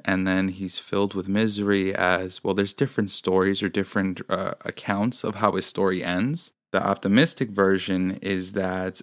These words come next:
uh, the young girl he, who he seduces, impregnates, she ends up having to kill her baby 'cause it, it's born a monster, 'cause she essentially has sex with a demon. The optimistic ending is that he defends her, he does his best for her, and so he, he ends up going to heaven because he was willing to sacrifice himself for her.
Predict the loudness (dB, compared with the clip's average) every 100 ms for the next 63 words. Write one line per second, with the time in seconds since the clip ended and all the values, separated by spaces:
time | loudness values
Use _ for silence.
0 | -4 -6 -4 -8 -4 -2 2 4 4 2
1 | -2 -4 -2 0 0 0 0 2 2 2
2 | 0 0 -2 -6 -6 -2 0 0 -2 -4
3 | 0 0 0 0 0 0 -2 0 0 2
4 | 0 2 2 2 0 -2 -2 -2 -4 -2
5 | 0 0 0 0 -2 -4 -4 -6 -6 -8
6 | _ _ -10 -4 -4 -2 -4 -2 -2 -2
7 | -4 -4 -4 -4 -4 -4 -4 -4 -6 -10
8 | _ -8 0 4 4 4 0 2 0 0
9 | 0 2 0 -2 -4 -2 -2 0 0 0
10 | 0 0 0 2 0 0 -2 0 0 0
11 | -2 2 2 2 0 0 0 -2 -4 4
12 | 4 4 0 0 0 0 -2 -4 -2 2
13 | 2 0 -4 -4 -2 -2 0 0 -2 -2
14 | -2 -4 -4 -4 -4 -4 -4 -6 -8 -8
15 | -4 -2 -2 -4 -10